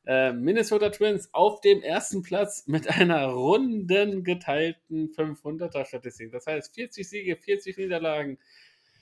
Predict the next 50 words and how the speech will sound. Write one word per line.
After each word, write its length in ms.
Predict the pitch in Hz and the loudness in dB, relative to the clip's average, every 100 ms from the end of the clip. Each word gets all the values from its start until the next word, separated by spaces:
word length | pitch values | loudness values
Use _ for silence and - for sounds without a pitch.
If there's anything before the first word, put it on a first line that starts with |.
| _ _ _ _ _ _ _ - | _ _ _ _ _ _ _ -2
Ja, 180 | 139 | 0
was 140 | 113 113 | 0 0
soll 120 | 151 | 2
man 160 | 175 165 | 2 4
sagen? 300 | 151 110 110 | 4 2 -2
Also 160 | 120 | -4
überragend 540 | 127 131 127 156 190 196 | 0 2 2 2 2 -2
ist 120 | 196 | -2
das 120 | 180 | -2
auf 120 | 170 | 0
jeden 160 | 180 180 | 0 0
Fall 180 | 180 160 | 0 0
nicht, 200 | 214 208 | -2 -2
was 160 | 180 | -2
wir 80 | 185 | 0
da 140 | 185 180 | 0 0
sehen. 480 | 190 208 214 208 - | 2 2 -2 -8 -4
Äh, 80 | 151 | 0
reicht 600 | 156 151 127 131 175 - | 2 0 0 0 0 -2
aber 220 | 160 165 | -2 0
in 80 | 160 | 0
der 100 | 156 | 0
American 360 | 151 160 156 151 | 0 0 0 -4
League 100 | - | -6
Central 360 | 151 156 147 | -6 -4 -8
zurzeit 340 | 147 139 147 147 | -10 -6 -6 -4
für 80 | |
den 100 | 143 | -6
ersten 320 | 113 160 - 143 | -4 -6 -6 -8
Platz. 420 | 143 151 156 - | -4 -4 -6 -16
Gefolgt 440 | 135 135 156 170 - | -12 -4 -2 -2 -4
sind 160 | 165 | -6
sie 100 | 160 | -6
von 140 | 156 160 | -4 -4
den 100 | 156 | -4
Cleveland, 580 | - 180 - 170 165 160 | -6 -8 -4 -2 -2 -4
äh, 380 | 143 147 143 131 - | -4 -2 -4 -8 -6
Guardians, 540 | 135 170 175 151 - | 0 0 0 -4 -4
nicht 200 | 139 147 | -6 -4
mehr 120 | 165 | -2
den 140 | 156 117 | -2 -4
Indians. 440 | 147 147 139 120 | -4 -2 -4 -4
Siebenunddreißig 460 | 123 165 151 147 147 | -4 -4 -2 -4 -4
Siege, 280 | 139 147 | -6 -6
vierzig 400 | 135 156 156 135 | -6 -6 -8 -6
Niederlagen, 500 | 139 143 135 131 123 | -4 -2 0 -2 -4
Negativstatistik 880 | 127 143 139 139 - 123 127 - 120 | -6 -6 -6 -8 -10 -12 -12 -12 -8
auf 160 | 127 - | -8 -8
Platz 300 | 120 - - | -12 -12 -16
zwei. 380 | 120 120 110 | -8 -6 -6